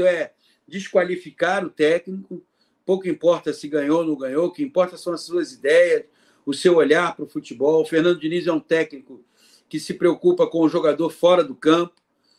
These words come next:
não olha apenas como um robô. Então, se fosse indicar um técnico, caso o Ancelotti não venha,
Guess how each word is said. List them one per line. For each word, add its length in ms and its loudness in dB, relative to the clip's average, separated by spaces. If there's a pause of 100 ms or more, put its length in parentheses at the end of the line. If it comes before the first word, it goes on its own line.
(100)
não 260 0
olha 300 -4
apenas 360 -6
como 220 -10
um 40 -6
robô. 540 -2 (380)
Então, 260 2
se 160 -8
fosse 460 2
indicar 420 -6
um 80 -4
técnico, 760 -8 (340)
caso 420 -4
o 60 -8
Ancelotti 500 -10
não 140 -10
venha, 380 -8